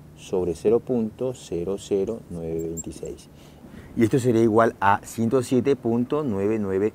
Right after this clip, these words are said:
uno. En este caso, quiere decir que un euro equivale a ciento siete punto novecientos noventa y uno yenes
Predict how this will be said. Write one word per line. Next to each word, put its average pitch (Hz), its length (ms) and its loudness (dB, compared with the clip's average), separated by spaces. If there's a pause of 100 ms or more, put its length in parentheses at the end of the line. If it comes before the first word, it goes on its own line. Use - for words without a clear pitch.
uno. 110 280 2 (380)
En 80 100 -12
este 107 220 -2
caso, 127 360 0 (1400)
quiere 80 220 -2
decir 123 380 2
que 110 120 0
un 120 140 4
euro 101 580 4
equivale 95 680 4
a 113 220 2
ciento 131 520 0
siete 123 320 0
punto 135 380 -4
novecientos 107 520 -2
noventa 127 280 0
y 135 60 4
uno 120 220 2
yenes 104 460 -4